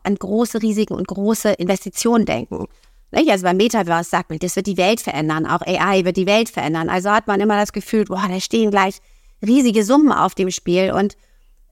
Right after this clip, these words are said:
das macht natürlich die, diese Unsicherheit, in der sie sich befinden, noch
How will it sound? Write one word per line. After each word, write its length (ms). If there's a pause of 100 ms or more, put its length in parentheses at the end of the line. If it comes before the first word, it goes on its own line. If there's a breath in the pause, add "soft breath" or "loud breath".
das 260
macht 280
natürlich 480
die, 260
diese 260
Unsicherheit, 640
in 100
der 140
sie 120
sich 200
befinden, 460
noch 300